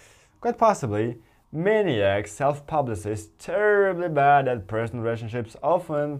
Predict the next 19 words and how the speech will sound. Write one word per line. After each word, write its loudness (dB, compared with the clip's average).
thought 0
to -8
be -2
completely -6
out -2
to -12
lunch. -6
President, 0
no 4
one 2
had -4
gone -2
bananas, -6
not 0
in -8
that 0
way -6
at -14
least. -16